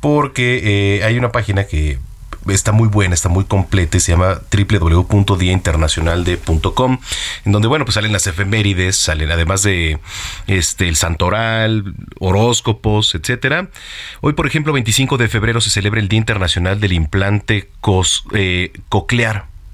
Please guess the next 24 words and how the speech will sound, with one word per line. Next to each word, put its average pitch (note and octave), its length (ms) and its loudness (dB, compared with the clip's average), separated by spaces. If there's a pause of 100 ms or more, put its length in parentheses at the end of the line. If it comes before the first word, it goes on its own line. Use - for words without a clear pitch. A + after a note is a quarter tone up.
(160)
¿Qué - 100 -4
es - 120 0
esto? A#2 260 0
Bueno, F#2+ 220 2
pues E2 120 0
es F#2+ 100 0
una B2 160 0
técnica G#2+ 580 -2 (580)
con G2 200 2
la F2+ 80 0
que F#2 100 -2
se F#2+ 140 -2
consigue G#2 400 2
que F2 160 -2
una D3 300 2
persona G2+ 680 0
con E2+ 180 2
sordera, F2+ 600 0 (1400)
y F#2+ 240 0
te D#2 120 -2
hablo C#3 120 0
de A2 80 0
sordera E2 380 0
profunda, F#2+ 440 2